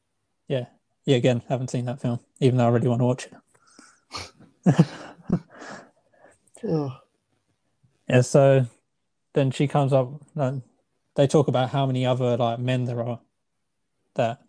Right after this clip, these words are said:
Speaker 1: that
Speaker 2: Mm-hmm.
Speaker 1: are, that could potentially come, uh, come to the house. And they say probably, like, four more. So there's, there's
Speaker 2: Okay.
Speaker 1: so then they're like, "Okay, so I've got this weapon.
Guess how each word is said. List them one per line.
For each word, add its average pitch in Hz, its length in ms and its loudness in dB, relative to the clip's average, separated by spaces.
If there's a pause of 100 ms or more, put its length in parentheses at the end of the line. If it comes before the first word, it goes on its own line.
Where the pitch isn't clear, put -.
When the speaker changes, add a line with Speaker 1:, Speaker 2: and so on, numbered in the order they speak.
Speaker 1:
that - 60 -2
Speaker 2:
Mm-hmm. 151 120 0
Speaker 1:
are, 120 200 0 (460)
that 131 220 2
could 131 100 0
potentially 135 380 0
come, 131 200 0 (160)
uh, 131 260 2 (180)
come 135 160 0
to - 80 -4
the 131 80 2
house. 143 320 0 (1120)
And 151 80 2
they - 20 6
say 143 240 4
probably, 127 260 -2
like, 123 220 -2
four 135 280 -2
more. 120 280 -6 (2000)
So 131 160 -2
there's, 127 180 2
there's 127 220 0
Speaker 2:
Okay. 135 180 -6 (1900)
Speaker 1:
so 147 120 -4
then 127 120 0
they're 127 100 0
like, 127 320 0
"Okay, 120 280 -6 (220)
so 123 320 -6 (1600)
I've 139 180 6
got 135 100 0
this 127 200 -4
weapon. 123 400 -4